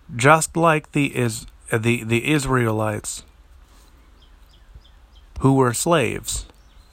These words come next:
to Egypt. And I'm gonna go ahead and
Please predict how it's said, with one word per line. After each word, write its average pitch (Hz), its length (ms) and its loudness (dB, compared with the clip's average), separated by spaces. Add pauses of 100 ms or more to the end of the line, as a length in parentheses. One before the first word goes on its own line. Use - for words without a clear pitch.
(760)
to 131 120 0
Egypt. 107 500 -4 (4000)
And 131 120 4
I'm 131 80 6
gonna 139 140 4
go 131 220 4
ahead 123 240 2
and 101 300 -2